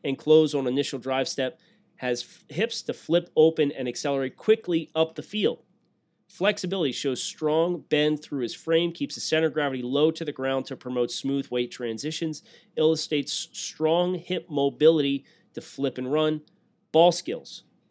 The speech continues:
Has size and length to challenge the ball at the highest point, has wingspan to reach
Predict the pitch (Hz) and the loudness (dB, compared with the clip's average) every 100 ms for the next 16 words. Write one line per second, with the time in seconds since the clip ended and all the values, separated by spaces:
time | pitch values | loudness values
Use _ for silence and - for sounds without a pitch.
0 | _ - 135 127 - 151 190 190 196 156 | _ -6 -4 -2 0 2 2 0 -2 2
1 | 160 175 175 - 139 - 160 160 151 139 | 4 2 -2 -12 -8 0 2 2 2 -2
2 | 143 143 135 139 139 139 - 165 220 240 | -2 -2 -2 -2 -2 -4 -6 -2 -2 -4
3 | - _ _ _ _ 147 131 123 170 208 | -14 _ _ _ _ -4 -2 2 2 2
4 | - 196 196 175 147 135 185 - | -4 -4 -4 -6 -8 -6 -8 -8